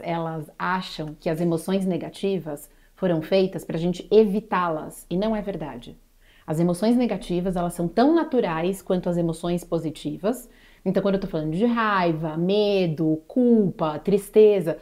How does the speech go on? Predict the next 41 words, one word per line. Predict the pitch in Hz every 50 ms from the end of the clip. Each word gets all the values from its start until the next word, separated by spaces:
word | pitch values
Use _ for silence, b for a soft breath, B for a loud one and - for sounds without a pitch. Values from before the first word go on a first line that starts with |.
| B B B B B B
tudo | _ 294 359 330 269 226
isso | 254 285 285 - - - 175
precisa | 160 - - 240 254 247 254 - - - 302 359 359 370 349
ser | - - 285 277 285
sentido | - - 277 247 240 233 240 - - 226 226 214 196 240 233
pra | 240 - 233
ser | 233 233 - 226
liberado. | 214 202 214 214 226 214 185 160 151 139 151 160
Só | - 220
que | 220 247
o | 233
que | -
que | - -
a | 330
maior | 277 262 247 220 220 226 233
parte | 226 - 202 202 202 -
das | 185 185 185 -
pessoas | - 185 - 185 175 175 170 -
faz? | - 165 160 165 170 - - b b b b b b b b
Eu | - 180
não | 202 208
posso | 196 196 190 190 180
sentir, | - 175 185 190 - - 156 156 - -
então | 165 160 - 175 175
eu | 185
engulo | 196 196 180 165 147 - - 208 208 202 202 185 160 156
isso. | 156 156 - - - - - - - - _
Eu | 156 165 175
engulo | 185 185 156 160 196 233 262 277
e | 262
eu | 240 233
não | 226 247 294 330 294
olho | 254 240 247 247 240 240
pra | - 262 262
isso. | 226 185 165 - - - 170 b b b b b b
Ou | - 208 240 262
eu | 269 269
fujo | 269 - - - - 320 349 370 330 214 220
disso. | 196 165 170 156 151 -
Então | 151 - 196 202
eu, | 214